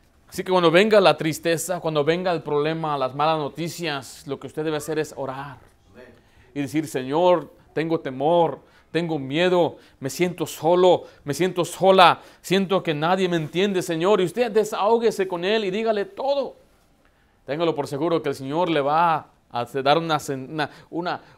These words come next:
una ra-, le va a hacer sentir la, la realidad de su presencia. Yo aprendí eso personalmente cuando yo era muchacho, nada más dieciocho años, diecinueve años. Era un problema en la vida y no sabía qué hacer y pues, ¿sabe qué? Empecé a orar y a orar.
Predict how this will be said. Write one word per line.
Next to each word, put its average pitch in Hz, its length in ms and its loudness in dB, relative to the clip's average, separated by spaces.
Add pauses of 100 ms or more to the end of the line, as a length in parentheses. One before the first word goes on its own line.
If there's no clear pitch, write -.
una 170 360 -2
ra-, 147 200 2
le 151 120 2
va 156 60 6
a - 20 10
hacer 196 200 0
sentir 185 360 -4
la, 185 160 2
la 151 80 4
realidad 143 220 0
de 175 40 0
su 165 140 -4
presencia. 143 640 -12 (1800)
Yo 135 100 -4
aprendí 131 340 -4
eso 131 320 -6
personalmente 120 640 -10
cuando 117 240 -8
yo 131 120 -12
era 175 100 -8
muchacho, 131 400 -12
nada 117 140 -12
más 117 240 -16
dieciocho 120 420 -16
años, 123 240 -16
diecinueve 120 240 -16
años. 120 260 -20 (720)
Era 160 140 -12
un 135 60 -12
problema 127 340 -6
en 127 80 -8
la 123 60 -8
vida 131 280 -8
y 117 160 -14 (480)
no 143 120 -6
sabía 135 320 -4
qué 139 80 -4
hacer 135 280 -6
y 139 60 -4
pues, 117 140 -12
¿sabe 131 180 -8
qué? 127 80 -14
Empecé 131 380 -10
a 127 80 -4
orar 120 320 -8 (120)
y 110 60 -12
a 113 60 -10
orar. 113 300 -12